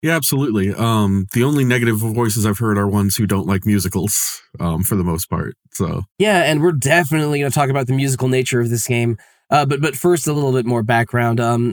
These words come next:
Speaker 2: uh, I, I, I should mention I am a big fan of Nipponichi games, but that is almost entirely due to their run of strategy R P Gs in the two thousands.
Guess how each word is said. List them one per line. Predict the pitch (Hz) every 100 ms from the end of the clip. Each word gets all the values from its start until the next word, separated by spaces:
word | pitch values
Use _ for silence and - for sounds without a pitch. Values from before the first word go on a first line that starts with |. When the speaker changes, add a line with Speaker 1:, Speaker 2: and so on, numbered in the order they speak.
| -
Speaker 2:
uh, | 131 120 110 - _ _ _ _
I, | 165 -
I, | 170 185
I | 190
should | 196
mention | 156 151 165 147
I | 127 143 156
am | 123 135 143
a |
big | 120 127 135
fan | - 131
of | 135 131
Nipponichi | 131 - 135 131 135
games, | 135 143 151 151 - _ -
but | 135
that | 147 131
is | 139 127 123 - _ _
almost | 160 165 160 -
entirely | 139 123 - 143 139 135 110 95 95 - _
due | 131 139
to | 131
their | 135 127
run | 127 131
of | 117
strategy | - 127 123 117 113
R | 113
P | 120 110
Gs | 113 110
in | 117
the | 101
two | -
thousands. | 101 98 95 98 98